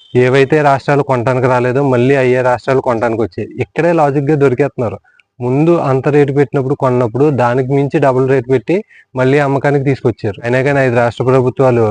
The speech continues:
ఈ అదాని గ్రీన్ పవర్‌ని కొనటం జరిగింది. ఇక్కడే వీళ్ళు తప్పు చేశారు అనే ఒక ఐడెంటిఫికేషన్ దొరుకుతుంది. అది పక్కాగా కరెక్ట్ అని నేను చెప్పను కానీ ఒక ఐడెంటిఫికేషన్ అయితే దొరుకుతుంది.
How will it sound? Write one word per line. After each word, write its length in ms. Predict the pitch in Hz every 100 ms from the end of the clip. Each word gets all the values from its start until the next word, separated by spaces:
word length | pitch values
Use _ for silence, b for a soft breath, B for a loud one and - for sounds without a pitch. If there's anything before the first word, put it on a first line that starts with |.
| 107
ఈ 140 | 127 131 127
అదాని 380 | 107 123 131 127
గ్రీన్ 260 | 123 127
పవర్‌ని 300 | 131 123 131
కొనటం 340 | 139 117 110 123
జరిగింది. 380 | 120 101 92 - _ _ _ _
ఇక్కడే 240 | 127 - 139
వీళ్ళు 200 | 135 143
తప్పు 200 | 131 113
చేశారు 460 | 123 135 147 135 139
అనే 280 | 131 135 131 -
ఒక 180 | 123 123 120 110 101 98 98 98 - _ _ -
ఐడెంటిఫికేషన్ 720 | 120 131 135 131 147 - 139
దొరుకుతుంది. 500 | 120 127 123 139 98 - _ _ _ _
అది 140 | 110 120
పక్కాగా 540 | 117 107 - 131 143
కరెక్ట్ 360 | 139 147 131 -
అని 100 | 143
నేను 140 | 143 135
చెప్పను 280 | 123 120
కానీ 160 | 123 135
ఒక 140 | 147 135
ఐడెంటిఫికేషన్ 640 | 120 127 127 123 131 -
అయితే 160 | 127 135
దొరుకుతుంది. 580 | 120 120 120 123 107